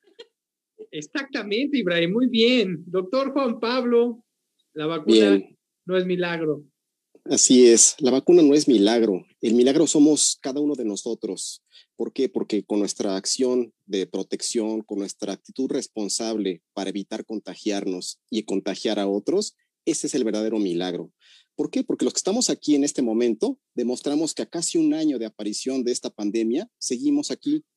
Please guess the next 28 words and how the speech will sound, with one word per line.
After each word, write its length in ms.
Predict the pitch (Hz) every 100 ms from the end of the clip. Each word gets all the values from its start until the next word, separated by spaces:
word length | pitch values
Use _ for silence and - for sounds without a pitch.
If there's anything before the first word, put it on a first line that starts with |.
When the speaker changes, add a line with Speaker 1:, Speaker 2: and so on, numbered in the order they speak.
| _ -
Speaker 2:
Eso 180 | 156
significa 420 | 170 135 - - 139
que 120 | 143
hemos 200 | 147 143
implementado 580 | 113 113 107 101 117 117
medidas 320 | 117 123 117
de 100 | 110
protección 640 | 104 - 98 - 117 180
que 140 | -
nos 200 | 107 101
han 120 | 110 110
protegido. 720 | 113 - 90 - 98 87 85 _ _ -
Entonces, 420 | 104 123 123 127
el 140 | 143 131
milagro 320 | 139 160 180
lo 60 | 123
hacemos 260 | 135 127
cada 200 | - 120
uno 180 | 120 127
de 100 | 110
nosotros. 640 | 90 - 104 113 151 - _ _ _ -
Esta 220 | 139 -
pandemia, 480 | - 123 123 123 123
como 200 | - 107
lo 100 | 98
demuestra 420 | 101 104 110 123 107
la 80 |
historia, 520 | 95 - 117 113 127